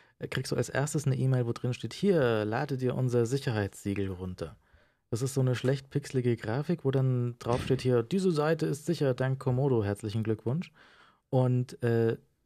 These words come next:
hab ich, äh, auch getwittert, so, sag mal, was, was soll denn dieser, dieser Quatsch mit diesem Quatschsiegel? Dann schreibt mir aber einer, äh, „Ja, wenn du das aber auf deine Checkout-Seite machst, dann hast du eine höhere Conversion, weil die Kunden lieben das, wenn da drauf steht, diese Seite ist sicher.“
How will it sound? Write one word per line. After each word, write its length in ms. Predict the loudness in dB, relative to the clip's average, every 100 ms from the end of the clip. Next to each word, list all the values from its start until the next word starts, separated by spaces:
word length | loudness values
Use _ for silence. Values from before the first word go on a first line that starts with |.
| _
hab 100 | -2
ich, 220 | -2 -2 -10
äh, 200 | -10 -8
auch 160 | -12 -6
getwittert, 420 | -2 0 0 0
so, 200 | 0 0 -4 -10
sag 140 | -6
mal, 120 | -2
was, 180 | -2 -4
was 160 | -10 -4
soll 140 | 0
denn 100 | 2
dieser, 300 | 2 4 2
dieser 200 | 2 0
Quatsch 300 | 0 -4 0
mit 80 | 0
diesem 220 | 2 -2
Quatschsiegel? 680 | -2 -6 -6 -4 -2 0 -2 -6 -20 -20 _
Dann 80 | -8
schreibt 240 | -2 -2
mir 80 | 0
aber 160 | 0 2
einer, 400 | 2 2 0 -2
äh, 160 | -4 -4 -10 -20 -18 -18 -16 -4
„Ja, 340 | 0 0 -2 -6 -14 -16 -18 _ -4
wenn 120 | -2
du 80 | 0
das 140 | -2
aber 140 | -2 -2
auf 100 | -2
deine 220 | 0 -2
Checkout-Seite 600 | -2 -2 -2 0 -2 0
machst, 320 | -2 -2 -4
dann 100 | -4
hast 200 | -4 -6
du 40 | -4
eine 160 | -2
höhere 300 | 0 0 0
Conversion, 540 | -4 -4 -2 -2 -2 0
weil 100 | 0
die 80 | 2
Kunden 340 | 0 0 0
lieben 380 | 2 2 2 2
das, 240 | 0 0
wenn 120 | 0
da 100 | 0
drauf 280 | 0 0 -2
steht, 220 | -4 -4
diese 160 | -2 -2
Seite 320 | 0 -2 -4
ist 180 | -8 -6
sicher.“ 320 | -8 -6 -8